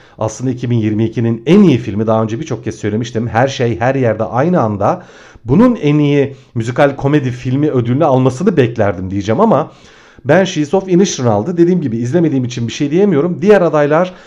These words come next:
bir tanesi Babil'di, Babylon. O henüz bizde gösterime girmedi. Yakın zamanda girecek. Onun üzerine konuşacağız.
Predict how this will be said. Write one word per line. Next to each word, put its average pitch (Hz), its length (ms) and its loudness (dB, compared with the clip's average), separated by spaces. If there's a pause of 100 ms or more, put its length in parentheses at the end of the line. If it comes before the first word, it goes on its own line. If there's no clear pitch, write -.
(180)
bir 180 80 -6
tanesi 123 380 -2
Babil'di, 160 600 2
Babylon. 165 440 2
O 127 120 0
henüz 139 360 -4
bizde 113 220 -4
gösterime 123 440 -2
girmedi. 127 360 -2
Yakın 131 400 -4
zamanda 104 340 -2
girecek. 92 420 -6
Onun 110 120 -2
üzerine 104 300 -2
konuşacağız. 98 720 -6